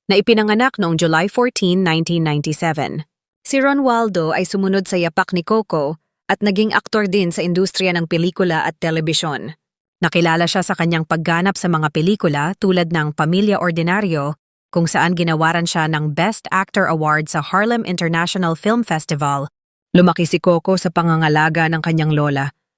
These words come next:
matapos maghiwalay ang kanyang mga magulang. Upang makatulong sa pang-araw-araw na gastusin at pang-support sa kanyang pag-aaral, pumasok siya sa iba't ibang trabaho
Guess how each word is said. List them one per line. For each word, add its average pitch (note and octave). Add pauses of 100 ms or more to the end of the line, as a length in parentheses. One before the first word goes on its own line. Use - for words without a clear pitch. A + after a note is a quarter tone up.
(140)
matapos F#3
maghiwalay D#3+
ang D#3
kanyang D#3+
mga D3
magulang. D3 (320)
Upang D4
makatulong G#3
sa E3+
pang-araw-araw F#3
na D#3+
gastusin D#3 (240)
at F#3
pang-support F#3+
sa E3+
kanyang D#3+
pag-aaral, D#3 (400)
pumasok D4
siya G#3
sa G#3
iba't E3+
ibang E3+
trabaho E3+